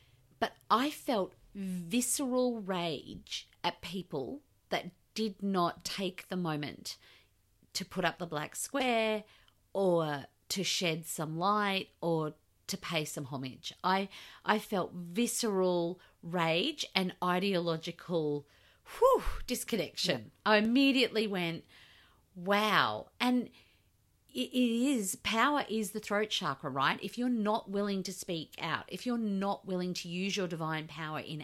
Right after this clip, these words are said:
Speaker 1: action, you don't have
Speaker 2: Yeah.
Speaker 1: power according to spiritual
Speaker 2: Yeah.
Speaker 1: law. So when I saw silence or talking about, you know, just normal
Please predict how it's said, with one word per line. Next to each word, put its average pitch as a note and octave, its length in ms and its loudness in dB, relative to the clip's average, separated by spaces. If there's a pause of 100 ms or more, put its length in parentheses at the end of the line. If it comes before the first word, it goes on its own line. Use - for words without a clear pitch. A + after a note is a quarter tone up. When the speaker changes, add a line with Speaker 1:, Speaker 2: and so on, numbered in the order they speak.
Speaker 1:
action, C3 520 -8 (380)
you A3 160 2
don't D4+ 160 0
have F#3 300 -4
Speaker 2:
Yeah. E3 220 -2
Speaker 1:
power F#2 200 -6 (120)
according D#3 420 -4
to D#3 120 -12
spiritual D#3 440 -6
Speaker 2:
Yeah. C3+ 100 -8
Speaker 1:
law. E2 200 -10 (380)
So - 240 2
when A3+ 240 2
I D#4+ 140 2
saw F#3 480 2
silence E3 680 2
or F3 100 -4
talking F#3 420 -6
about, D#3 340 -4
you E3+ 60 -6
know, D#3+ 240 -4 (440)
just F#3+ 200 -6
normal F3 600 2